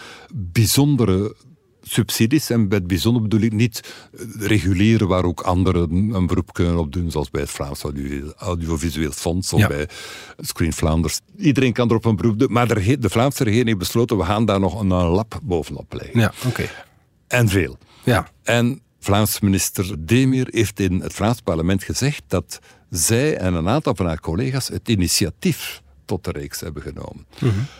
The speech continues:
Speaker 1: En in alle geval is het zo dat de reeks een uitvloeisel is, eh, zo is mij ook door de mensen van het productiehuis verteld, in tempore non suspecto,
Speaker 2: Mhm.
Speaker 1: namelijk, eh,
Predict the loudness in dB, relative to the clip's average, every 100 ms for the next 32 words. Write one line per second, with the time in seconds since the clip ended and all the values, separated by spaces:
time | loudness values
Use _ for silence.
0 | -20 -20 _ -4 -2 -2 0 2 4 2
1 | 2 0 0 -2 -4 -2 0 2 0 0
2 | -2 -4 -10 -10 -4 -2 2 2 2 0
3 | 0 2 0 2 2 2 0 2 2 2
4 | -2 -12 -20 -20 -10 -4 -2 -2 -2 0
5 | 0 0 -2 0 0 2 2 2 -2 -4
6 | -2 0 0 0 -2 -2 -4 -2 -2 0
7 | 0 0 -4 -8 -2 -2 -2 -6 -10 -12
8 | -4 -2 0 0 0 2 2 2 -2 -2
9 | -6 -2 -6 -2 -4 -2 0 2 2 -2
10 | -6 -14 -14 -16 -18 -10 -2 2 2